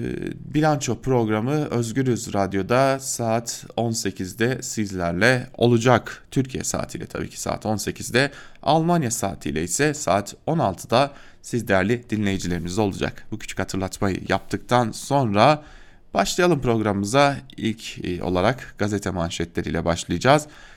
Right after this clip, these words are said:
Gazete manşetlerinin ardından da günün öne çıkan yorumlarında neler var bunları sizlerle paylaşacağız. İlk gazetemiz için Bir Gün Gazetesi'ne bakıyoruz. Bir Gün Gazetesi'nin bugünkü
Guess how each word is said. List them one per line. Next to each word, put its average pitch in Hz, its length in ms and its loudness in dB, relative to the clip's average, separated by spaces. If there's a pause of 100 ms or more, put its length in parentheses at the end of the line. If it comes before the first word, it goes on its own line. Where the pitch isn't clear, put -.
(120)
Gazete 135 320 0
manşetlerinin 107 760 0
ardından 92 600 2
da 131 240 2 (340)
günün 135 280 0 (120)
öne 120 160 -2
çıkan 87 320 -4
yorumlarında 101 800 2 (240)
neler 127 300 2
var 120 400 4
bunları 113 360 2
sizlerle 82 460 -2
paylaşacağız. 107 680 0 (500)
İlk 175 280 -2
gazetemiz 113 800 0
için 151 460 -2
Bir 117 280 4
Gün 95 200 0
Gazetesi'ne 90 540 -2
bakıyoruz. 98 600 0 (100)
Bir 131 140 0
Gün 98 200 -2
Gazetesi'nin 92 760 -2
bugünkü 104 560 0